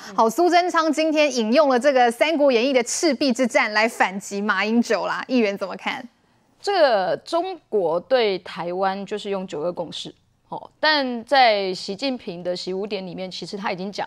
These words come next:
Speaker 2: 了，对中国来讲，九二共识就是一中政策，
Speaker 1: 是，
Speaker 2: 就是只有一中，哦。但马英九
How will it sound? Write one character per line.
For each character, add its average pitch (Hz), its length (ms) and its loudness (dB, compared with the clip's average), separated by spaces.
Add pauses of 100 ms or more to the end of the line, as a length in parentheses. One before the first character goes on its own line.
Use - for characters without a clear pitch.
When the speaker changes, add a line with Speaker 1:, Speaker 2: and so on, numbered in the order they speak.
(120)
Speaker 2:
了， - 100 -20 (160)
对 262 220 6
中 285 160 2
国 262 100 6
来 196 120 4
讲， 185 280 -8 (240)
九 180 120 -4
二 247 160 6
共 240 200 4
识 233 340 -6
就 214 100 -6
是 202 140 -10
一 - 160 -12
中 180 180 -6 (120)
政 156 180 -8
策， - 180 -10 (220)
Speaker 1:
是， 202 260 -4
Speaker 2:
就 254 120 4
是 262 100 -2
只 262 180 -2
有 330 160 2
一 240 80 -10
中， 175 260 -6 (260)
哦。 - 120 -16 (320)
但 392 140 6
马 214 180 0
英 359 180 -2
九 254 220 0